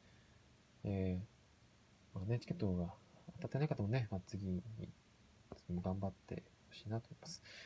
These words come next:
またね、えー、皆さんのね、結果のこともね、えー、こちらのね、コメント欄にくれたら嬉しいなと思います。はい、えー、というわけで、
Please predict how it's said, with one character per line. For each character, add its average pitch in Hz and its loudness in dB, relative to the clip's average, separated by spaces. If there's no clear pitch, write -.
ま 160 6
た 165 10
ね、 180 10
え 131 4
ー、 - 4
皆 147 6
さ 135 4
ん 110 6
の 101 4
ね、 123 6
結 110 6
果 - 6
の 110 6
こ - -4
と - 0
も 87 0
ね、 113 2
え 95 2
ー、 - -16
こ 104 0
ち - -2
ら 95 2
の 95 0
ね、 127 2
コ - -2
メ 101 4
ン 104 0
ト - -4
欄 90 4
に 113 4
く 104 2
れ 95 6
た 98 6
ら 127 12
嬉 98 0
し 98 0
い 92 4
な 120 8
と - -2
思 92 2
い 117 4
ま 156 12
す。 - 4
は 165 10
い、 - 2
え 147 10
ー、 - 6
と 160 6
い 165 12
う 165 10
わ 160 10
け 117 4
で、 160 12